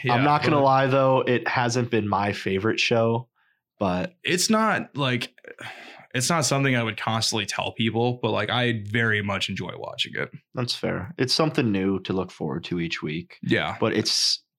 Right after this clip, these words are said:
Speaker 1: it's way, it's Marvel, you know what I mean?
Speaker 2: It's,
Speaker 1: <laughs>
Speaker 2: the M C U's done a very good job, though.
Speaker 1: They've,
Speaker 2: I've actually
Speaker 1: they've done
Speaker 2: even
Speaker 1: pretty
Speaker 2: started
Speaker 1: good.
Speaker 2: a new marathon. So Tuesday, Monday night, I started wa-, I started with the first Iron Man. That movie's actually super underrated.
Speaker 1: Dude,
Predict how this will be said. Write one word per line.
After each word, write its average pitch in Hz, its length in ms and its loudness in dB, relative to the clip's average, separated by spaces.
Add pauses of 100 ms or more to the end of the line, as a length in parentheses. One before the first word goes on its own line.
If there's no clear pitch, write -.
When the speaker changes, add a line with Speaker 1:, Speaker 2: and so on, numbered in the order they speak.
(100)
Speaker 1:
it's - 320 0
way, 101 680 0 (580)
it's 120 300 0
Marvel, 110 540 -2
you 92 120 -6
know - 80 -4
what - 100 -2
I 180 60 -4
mean? 180 120 0
Speaker 2:
It's, - 220 0 (200)
Speaker 1:
<laughs> - 200 -4
Speaker 2:
the 156 100 4
M 202 100 2
C 180 120 0
U's 127 260 2
done 113 200 0
a 98 120 -6
very 101 300 2
good 90 160 -4
job, 67 320 -6
though. 64 300 -4 (320)
Speaker 1:
They've, 180 180 4
Speaker 2:
I've 147 80 2
actually 185 240 4
Speaker 1:
they've 139 80 4
done 127 120 6
Speaker 2:
even 139 120 2
Speaker 1:
pretty - 80 2
Speaker 2:
started 131 200 2
Speaker 1:
good. 120 60 2
Speaker 2:
a - 20 2
new 117 100 2
marathon. 107 480 -2
So 113 280 0
Tuesday, 107 920 0 (260)
Monday 123 280 2
night, 98 360 -2
I 113 320 -2
started 123 300 0
wa-, 113 160 0
I 110 140 -2 (100)
started 127 260 2
with 104 80 -4
the 101 60 -6
first 104 240 -2
Iron 101 180 -2
Man. 98 300 -2
That 143 140 0
movie's 143 240 4
actually 107 260 -2
super - 320 0
underrated. 76 540 -2
Speaker 1:
Dude, 165 280 2